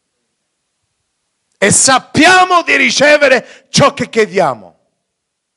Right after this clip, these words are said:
Non te la fare rubare da Satana questa. E se te l'ha rubata, riprendila.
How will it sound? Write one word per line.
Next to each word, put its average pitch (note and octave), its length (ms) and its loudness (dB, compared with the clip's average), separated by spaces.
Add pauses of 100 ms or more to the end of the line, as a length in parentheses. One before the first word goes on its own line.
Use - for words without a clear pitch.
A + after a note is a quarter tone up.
(800)
Non D#3 160 -14
te F#3+ 120 -4
la F#3 120 -2
fare F#3 220 -4
rubare E3+ 400 -4
da A2+ 140 -10
Satana F#2 380 -18
questa. - 400 -20 (640)
E D3 100 -16
se F#3 160 -4
te G3 140 -2
l'ha F#3+ 100 2
rubata, E3+ 400 0
riprendila. C#3+ 760 -8